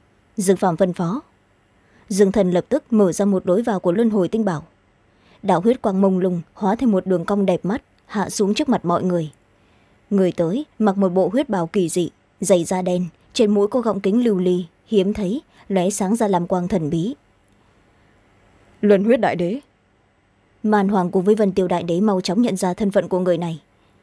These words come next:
Speaker 2: "Ý chí của người đã quay về,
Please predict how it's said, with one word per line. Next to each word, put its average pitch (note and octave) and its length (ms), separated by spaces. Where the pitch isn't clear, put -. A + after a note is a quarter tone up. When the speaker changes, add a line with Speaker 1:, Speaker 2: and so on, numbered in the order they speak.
Speaker 2:
"Ý G#3 160
chí G#3+ 180
của A3+ 140
người F#3+ 140
đã G#3+ 80
quay A3 200
về, E3 320